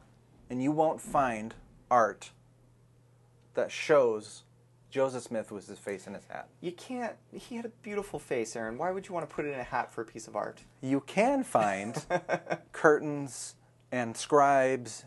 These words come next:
Speaker 1: and golden plates
Speaker 2: Yes,
Speaker 1: and
Speaker 2: right in this drawer that I'm sitting next to is
Speaker 1: and
Speaker 2: where
Speaker 1: writing.
Speaker 2: we can find that.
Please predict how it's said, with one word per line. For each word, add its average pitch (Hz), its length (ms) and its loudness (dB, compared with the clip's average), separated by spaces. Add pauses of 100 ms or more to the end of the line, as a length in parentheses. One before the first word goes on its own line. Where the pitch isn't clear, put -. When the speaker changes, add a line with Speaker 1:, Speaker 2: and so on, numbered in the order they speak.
(120)
Speaker 1:
and 110 240 -6
golden 135 380 4
plates - 680 -2 (580)
Speaker 2:
Yes, 165 240 10
Speaker 1:
and 170 80 0
Speaker 2:
right 147 120 10
in 165 80 0
this 160 140 0
drawer 156 240 8
that 123 100 2
I'm 120 120 -2
sitting 131 300 -6
next 110 200 -8
to 110 120 -4
is 110 100 -6
Speaker 1:
and 123 80 -8
Speaker 2:
where 117 200 2
Speaker 1:
writing. 104 280 -2
Speaker 2:
we 123 60 -6
can 113 140 -8
find 104 280 0
that. - 180 -8